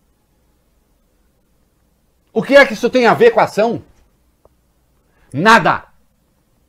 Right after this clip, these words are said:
Nada. Eu,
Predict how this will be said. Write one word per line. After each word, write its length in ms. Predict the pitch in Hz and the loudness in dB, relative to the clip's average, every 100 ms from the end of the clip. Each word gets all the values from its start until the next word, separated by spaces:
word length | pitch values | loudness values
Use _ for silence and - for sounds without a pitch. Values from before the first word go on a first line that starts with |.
| _ _ _ _ - _ - | _ _ _ _ -20 _ -14
Nada. 680 | 113 120 147 196 - 90 _ _ _ _ _ _ _ _ _ _ _ _ _ - | -10 -6 -2 0 -2 -6 _ _ _ _ _ _ _ _ _ _ _ _ _ -2
Eu, 380 | 214 269 208 | 2 4 2